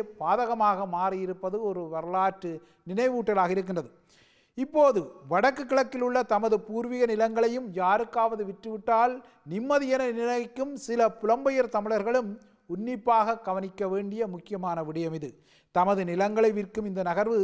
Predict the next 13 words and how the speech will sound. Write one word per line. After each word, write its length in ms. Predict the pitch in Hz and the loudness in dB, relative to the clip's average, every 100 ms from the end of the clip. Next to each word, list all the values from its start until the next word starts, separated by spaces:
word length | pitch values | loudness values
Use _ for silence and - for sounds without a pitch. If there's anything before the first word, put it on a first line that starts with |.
| 196 - _ - | 0 -8 _ -4
சுயலாப 520 | 262 269 262 254 254 | 2 4 6 4 4
அடிப்படையில் 520 | 226 226 233 233 240 226 | 2 0 -2 0 2 4
அவர்களது 400 | 220 220 214 220 214 202 | 2 0 0 2 0 -2
தனிப்பட்ட 600 | 190 202 233 254 240 254 240 | -4 -6 -2 -2 -2 -2 -2
விற்பனையாக 560 | 214 247 240 240 208 | -4 -8 -2 0 0
இருந்தாலும், 480 | 214 226 247 240 202 - - | -2 0 4 4 0 -10 -14
இவ்வாறான 640 | 160 190 208 214 220 214 | -2 2 4 4 4 2
நிலங்களை 520 | 175 180 208 220 233 233 - _ _ _ | -4 -6 -4 0 0 0 -8 _ _ _
கொள்வனவு 500 | 185 214 240 240 233 | -2 4 4 4 0
செய்வோர்கள் 640 | 208 190 190 208 214 262 277 - _ | 0 -2 0 0 0 0 -2 -8 _
அவற்றை 380 | 170 196 214 214 | -2 -2 0 -2
பினாமியாக, 680 | 196 190 208 233 233 226 196 170 | -4 0 2 2 2 2 2 0
அதாவது 420 | 170 180 180 | 0 0 -2